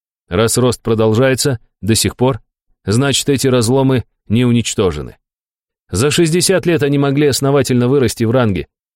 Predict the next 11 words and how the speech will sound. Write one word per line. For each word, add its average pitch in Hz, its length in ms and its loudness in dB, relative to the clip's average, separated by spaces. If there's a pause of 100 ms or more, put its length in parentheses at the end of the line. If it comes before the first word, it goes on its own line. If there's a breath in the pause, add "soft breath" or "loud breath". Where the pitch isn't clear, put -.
(160)
Это 98 240 0
мне 139 260 0
повезло 104 440 2
с - 60 -8
пятёркой, 98 500 -2
её 101 200 0
рост 117 340 0
сдерживали 113 680 0 (280)
залежи 117 480 2
чёрного 107 400 0
металла. 110 480 0